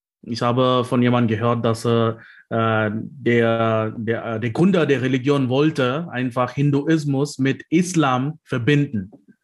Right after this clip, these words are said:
Das ist eine Religion zwischen Islam und, ähm, Hinduismus, was auch immer. Aber, äh, die meisten Lehren stammen aus Hinduismus, gleich wie Buddhismus. Buddhismus und Sikhismus sind Ableger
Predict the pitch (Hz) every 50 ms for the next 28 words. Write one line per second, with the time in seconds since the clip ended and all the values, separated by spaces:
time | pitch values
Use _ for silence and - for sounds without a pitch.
0 | _ _ _ _ _ _ _ _ _ _ 117 113 123 127 117 139 127 123 127 127
1 | 123 123 117 110 127 127 127 123 113 113 139 143 143 147 139 - - - - 170
2 | 196 185 - 196 185 175 160 165 160 160 135 127 131 139 131 131 131 131 127 123
3 | 127 127 120 - - - - - - - 120 117 117 117 117 113 117 113 110 -
4 | 131 127 127 123 123 123 113 120 117 113 110 104 107 104 113 110 107 - 120 120
5 | 117 110 113 117 127 123 123 117 120 - - - - _ - - - _ - -
6 | - - - - - - - - 127 139 139 131 127 127 120 120 123 123 123 135
7 | 151 151 - 151 139 131 135 147 151 139 135 117 107 - - 127 127 131 127 120
8 | 113 - 123 117 110 113 110 131 127 110 117 113 110 101 104 101 117 117 123 117
9 | 117 127 123 117 107 107 120 127 123 135 139 117 113 113 107 98 98 104 123 123
10 | 131 135 120 127 135 131 123 127 - 151 143 147 151 143 139 - 135 123 127 135
11 | 120 117 120 120 113 117 110 107 113 117 120 127 123 135 131 127 123 117 117 110
12 | 113 135 -